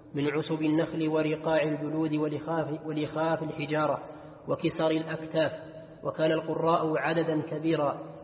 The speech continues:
ففي صحيح البخاري عن أنس بن مالك رضي الله عنه أن النبي صلى الله عليه وسلم بعث سبعين رجلا يقال لهم القراء، فعرض لهم، فعرض لهم حيان من بني سليم، رعل وذكوان، عند بئر معونة فقتلوهم.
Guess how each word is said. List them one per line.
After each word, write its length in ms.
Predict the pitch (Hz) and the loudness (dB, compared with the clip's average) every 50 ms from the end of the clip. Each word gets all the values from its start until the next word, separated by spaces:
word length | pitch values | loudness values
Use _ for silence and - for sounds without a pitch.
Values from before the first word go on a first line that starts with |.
| - - | -12 -10
ففي 160 | 139 147 156 | -4 -2 -2
صحيح 320 | 151 - 170 160 165 160 165 | 0 2 2 2 2 2 0
البخاري 760 | 165 165 165 170 170 165 165 160 160 160 165 165 165 170 | 0 0 0 -2 -2 -2 -2 0 0 0 0 2 2 2
عن 180 | 156 151 160 160 | 2 2 2 0
أنس 400 | 160 165 160 160 160 156 - 170 | 0 0 -2 -2 -2 -2 -2 -4
بن 200 | 156 156 156 156 | -2 -2 0 0
مالك 300 | 160 160 160 156 151 156 | 2 0 0 0 -2 -2
رضي 260 | 151 156 160 160 160 | -2 -2 -2 -2 -2
الله 360 | 160 156 165 160 151 147 156 | 0 2 2 2 4 4 2
عنه 220 | 147 156 156 135 - - - - - - - - | 2 2 2 0 -2 -6 -10 -12 -14 -14 -12 -4
أن 100 | 160 165 | -2 0
النبي 360 | 160 160 156 160 165 165 160 156 | 2 4 4 4 4 2 2 2
صلى 240 | 151 170 160 165 | 0 -2 -2 -2
الله 280 | 160 165 165 156 151 156 | 0 2 2 2 2 2
عليه 360 | 151 151 151 156 151 156 156 | 0 0 0 -2 -2 -2 -4
وسلم 520 | 151 147 147 175 160 160 156 156 151 147 143 | -4 -4 -4 -4 -2 0 0 0 0 0 0
بعث 340 | 165 160 147 156 147 147 | 0 0 0 0 0 -2
سبعين 520 | 156 143 - 151 147 139 143 165 165 160 156 | -4 -4 -4 -6 -6 -2 0 2 4 4 4
رجلا 460 | 147 143 160 165 160 160 156 156 156 | 2 4 2 2 2 2 0 0 2
يقال 580 | 151 147 151 151 - - 160 165 160 156 151 156 | 2 0 0 -2 0 0 0 2 2 2 2 0
لهم 300 | 165 143 147 156 156 151 | 0 -2 -2 -2 -2 -4
القراء، 720 | 151 147 - 156 151 147 151 156 151 - - - - - - - - - - - - | -4 -4 -4 -4 -2 -2 0 0 0 -2 -2 -8 -14 -16 -18 -18 -18 -20 -18 -6 -2
فعرض 380 | 147 143 156 165 160 160 156 | 0 2 4 4 4 6 6
لهم، 380 | 160 165 170 156 143 156 160 156 | 4 4 4 2 2 2 0 0
فعرض 640 | - - - - - 156 143 160 165 160 160 156 160 | -2 -4 -10 -8 -6 -2 0 2 4 4 4 4 4
لهم 360 | 170 175 151 147 156 160 147 | 4 4 2 2 0 -2 -2
حيان 480 | 139 165 160 160 165 160 160 160 156 160 | -2 -4 -4 -2 0 0 2 2 2 2
من 160 | 160 156 151 | 2 2 2
بني 220 | 165 160 156 156 | 2 2 2 2
سليم، 600 | - - 156 151 156 156 143 127 - - - - - - - - - | 2 0 -4 -2 0 -2 -2 -2 -6 -8 -12 -14 -14 -14 -14 -4 0
رعل 320 | 160 170 165 165 165 160 | 2 2 4 4 4 4
وذكوان، 600 | 156 156 151 156 147 - - 156 156 156 147 135 127 - - - - - - | 4 2 2 0 -2 -2 0 0 2 2 2 0 -2 -6 -10 -12 -14 -6 -2
عند 180 | 160 165 156 156 | 0 2 2 2
بئر 420 | 151 151 160 156 160 160 160 151 | 2 0 0 -2 0 0 0 2
معونة 440 | 156 151 139 156 160 156 151 131 - | 2 2 2 2 2 2 0 0 -2
فقتلوهم. 800 | - - 160 - 165 160 - 151 151 160 160 156 135 135 123 | -4 -6 -4 -2 -2 -2 -2 -2 0 0 0 0 0 0 -4